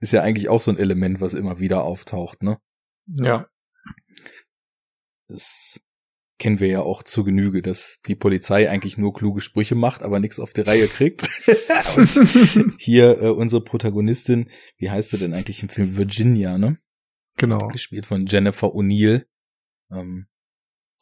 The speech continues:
Speaker 1: amerikanische Darstellerin? Ja, ne?
Speaker 2: Äh, hätte ich jetzt geraten.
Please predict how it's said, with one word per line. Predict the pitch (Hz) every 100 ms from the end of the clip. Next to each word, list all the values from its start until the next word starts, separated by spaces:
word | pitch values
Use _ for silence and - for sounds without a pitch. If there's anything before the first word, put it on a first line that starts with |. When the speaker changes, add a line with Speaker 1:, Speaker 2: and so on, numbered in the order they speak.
| -
Speaker 1:
amerikanische | 92 92 - 101 147 -
Darstellerin? | 160 156 151 - 151 143 160 170 _ _ _ _ _
Ja, | - -
ne? | 92 120 - - _ _ _ _ _ _ -
Speaker 2:
Äh, | 147 135 131
hätte | 104 127
ich | 156
jetzt | 151 147 -
geraten. | 131 107 107 139 165 165 170